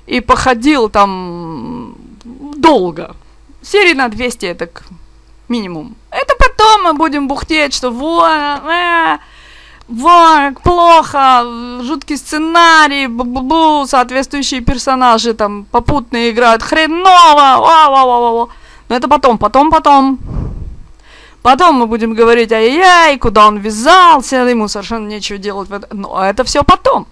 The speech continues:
А сейчас будьте любезны,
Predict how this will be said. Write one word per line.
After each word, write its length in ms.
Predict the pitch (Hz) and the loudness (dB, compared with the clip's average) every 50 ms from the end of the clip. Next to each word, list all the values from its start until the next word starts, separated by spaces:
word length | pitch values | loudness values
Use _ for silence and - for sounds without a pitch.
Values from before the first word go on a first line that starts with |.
| _ - - - - - _ _ - - - - - - _ | _ -20 -20 -20 -20 -20 _ _ -20 -20 -20 -20 -20 -20 _
А 160 | - 190 202 | -8 -8 -6
сейчас 840 | 185 240 226 - - 262 262 269 302 330 370 381 339 - - - - - | -6 -6 -6 -4 -2 2 4 4 6 4 4 2 0 -6 -14 -16 -16 -16
будьте 440 | - 190 190 269 294 - _ - 320 | -12 -6 -6 -6 -6 -6 _ -6 -4
любезны, 720 | 294 277 277 226 226 262 262 262 254 240 254 277 285 302 | -4 -4 -6 -4 -4 0 0 0 0 0 0 0 -2 -2